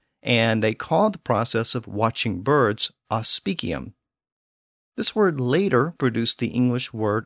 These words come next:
auspicious, meaning a favorable or good sign. By the way, just as the Romans kept a close eye on the movement of the birds in the sky,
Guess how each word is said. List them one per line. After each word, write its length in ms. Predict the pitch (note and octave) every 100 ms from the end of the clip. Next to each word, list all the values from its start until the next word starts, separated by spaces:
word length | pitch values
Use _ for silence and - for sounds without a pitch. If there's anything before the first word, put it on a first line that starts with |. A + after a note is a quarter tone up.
| -
auspicious, 880 | G#2+ G#2+ - - G3 - G2+ - - _
meaning 320 | A#2+ A2+ A#2 -
a 80 | - _
favorable 640 | G#2+ G2 - G2 G2 G#2 -
or 160 | G#2 G2+
good 340 | - E2+ -
sign. 480 | - A2 G#2 F2 G2 _ _ _ _ _ _ _ _ _ _ _ _ _ _
By 120 | C4+
the 80 | C#4
way, 160 | E3+ D3+
just 240 | F3+ -
as 60 | F#3+
the 100 | D#3
Romans 380 | B2+ C3+ C3
kept 220 | - C#3 -
a 40 |
close 400 | - A2+ A#2 -
eye 280 | A2+ A2 A2
on 140 | G#2+
the 60 | G2
movement 360 | A2 A2+ A2
of 80 | G2
the 80 | G2
birds 380 | F#2+ G#2 A2 -
in 80 | A2
the 80 | A2
sky, 460 | - A2 G#2+ G#2